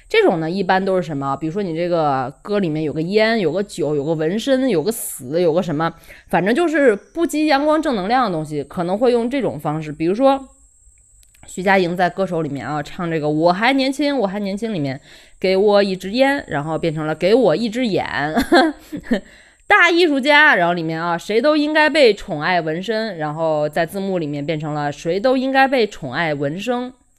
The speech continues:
啊，反正你不细听也听不出来区别啊。嗯，然后这个，这个，这个，这个，这个什么？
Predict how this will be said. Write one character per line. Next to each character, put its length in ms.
啊， 120
反 160
正 100
你 80
不 140
细 260
听 220
也 100
听 180
不 60
出 100
来 140
区 260
别 280
啊。 200
嗯， 360
然 120
后 180
这 160
个， 500
这 120
个， 80
这 100
个， 80
这 80
个， 80
这 100
个 80
什 60
么？ 260